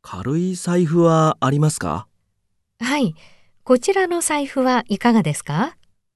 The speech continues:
Speaker 1: ああ、軽いですね。でも、ちょっと小さいですね。私は財布の中にたくさんカードを入れますから、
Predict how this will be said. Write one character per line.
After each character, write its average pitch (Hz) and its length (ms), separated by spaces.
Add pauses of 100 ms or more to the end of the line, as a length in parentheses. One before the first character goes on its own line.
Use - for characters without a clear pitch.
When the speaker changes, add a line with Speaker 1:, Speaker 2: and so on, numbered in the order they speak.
(240)
Speaker 1:
あ 110 580
あ、 - 20 (220)
軽 117 360
い 170 80
で 123 80
す - 160
ね。 101 580 (800)
で 101 180
も、 80 540
ち - 80
ょ - 40
っ - 20
と 117 100
小 175 300
さ 277 160
い 202 60
で 95 100
す - 100
ね。 90 420 (920)
私 131 340
は 147 320 (300)
財 180 320
布 233 160
の 233 100
中 220 300
に 107 240
た 107 180
く - 60
さ 190 180
ん 190 80
カ 190 200
ー 185 40
ド 147 100
を 120 80
入 110 80
れ 113 120
ま 120 100
す - 100
か 107 120
ら、 90 360